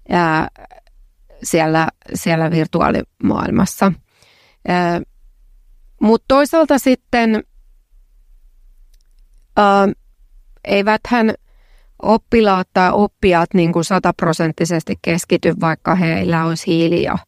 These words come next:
paperi. Et tota, mä ite ajattelisin sen mieluummin niin, että niitä ei niinku lähde siellä liikaa, tai sitä pelaamista ei lähde liikaa demonisoimaan siellä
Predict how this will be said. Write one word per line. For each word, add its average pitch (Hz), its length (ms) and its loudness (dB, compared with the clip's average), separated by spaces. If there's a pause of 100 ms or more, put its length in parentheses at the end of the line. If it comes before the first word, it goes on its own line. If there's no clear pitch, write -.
(320)
paperi. - 380 -4 (640)
Et - 260 -4
tota, 175 440 0 (920)
mä 214 200 2
ite 240 240 0
ajattelisin 202 640 0
sen 190 180 0
mieluummin 196 540 4
niin, 190 240 4
että 175 240 -2
niitä 165 260 0
ei 170 80 0
niinku 170 380 0
lähde 175 320 0
siellä 170 400 -2
liikaa, 175 560 2
tai 175 160 0
sitä 175 120 -4 (220)
pelaamista 214 640 0
ei 170 100 0
lähde 170 280 0
liikaa 170 500 0
demonisoimaan 196 1000 0
siellä 190 380 -2